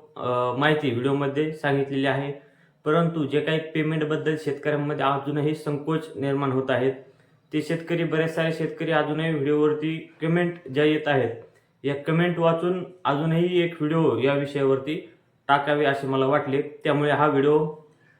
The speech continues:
टाकत आहे. तर शेतकरी मित्रांनो, संपूर्ण माहिती डिटेलमध्ये पाहण्यासाठी व्हिडिओ न स्किप करता शेवटपर्यंत नक्की बघा.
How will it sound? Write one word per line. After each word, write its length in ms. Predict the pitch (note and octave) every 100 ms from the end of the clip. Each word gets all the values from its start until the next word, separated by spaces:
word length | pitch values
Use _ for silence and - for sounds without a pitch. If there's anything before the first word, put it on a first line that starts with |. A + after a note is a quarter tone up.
| _ _ _ _ _ _ _ _ _ _ -
टाकत 300 | D3+ D3+ C3
आहे. 200 | A#2 C3+
तर 140 | C3+
शेतकरी 340 | E3 F3 F3+ F3+
मित्रांनो, 380 | F3+ F3 F3+ E3+
संपूर्ण 380 | E3+ E3 F3
माहिती 600 | F3 F3+ E3+ F3 F3+ F#3 C3+
डिटेलमध्ये 480 | C#3+ E3+ E3+ E3+ E3
पाहण्यासाठी 560 | E3 D#3+ E3 D#3+ B2+
व्हिडिओ 260 | A#2 C3 D3
न 160 | D3+
स्किप 280 | D#3+ - E3+
करता 240 | D#3+ D#3 D#3
शेवटपर्यंत 560 | D3+ D3+ - D3 C3
नक्की 260 | C#3+ C3+ D#3
बघा. 300 | D#3 D#3